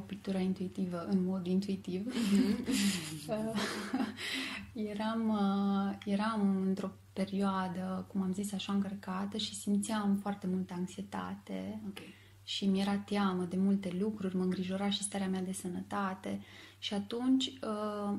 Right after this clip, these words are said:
Speaker 1: mi-am dat seama că dacă intru în starea respectivă de creație și de flow,
Speaker 2: De flow, mhm.
Speaker 1: uh, simt cum efectiv curge, cur-,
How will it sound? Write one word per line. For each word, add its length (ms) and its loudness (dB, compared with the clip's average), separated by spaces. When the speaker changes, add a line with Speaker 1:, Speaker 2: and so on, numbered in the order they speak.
Speaker 1:
mi-am 200 6
dat 140 2
seama 400 -2
că 80 -4
dacă 460 0
intru 380 0
în 80 6
starea 460 0
respectivă 760 -2
de 400 0
creație 840 -2
și 180 -4
de 100 -4
flow, 560 -2
Speaker 2:
De 120 -6
flow, 120 -8
mhm. 400 0
Speaker 1:
uh, 300 2
simt 400 6
cum 80 2
efectiv 480 -2
curge, 840 2
cur-, 300 -2